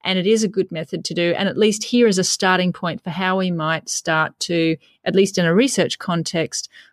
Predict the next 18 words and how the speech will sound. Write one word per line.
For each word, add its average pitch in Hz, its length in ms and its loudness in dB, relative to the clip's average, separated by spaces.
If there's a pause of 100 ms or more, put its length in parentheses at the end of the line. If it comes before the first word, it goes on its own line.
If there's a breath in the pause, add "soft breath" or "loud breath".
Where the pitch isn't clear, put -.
look 247 220 2
at 208 80 4
a 180 40 4
debriefing 165 800 0 (260 soft breath)
and 165 520 0 (120)
s-, - 180 -6
describe 180 720 0
what 165 140 4
is 165 140 2
going 165 340 2
on 156 160 0
in 156 100 0
terms 165 380 -2
of 160 80 -4
the 160 100 0
learner 160 460 2
debriefer 156 720 0
interactions. - 920 -2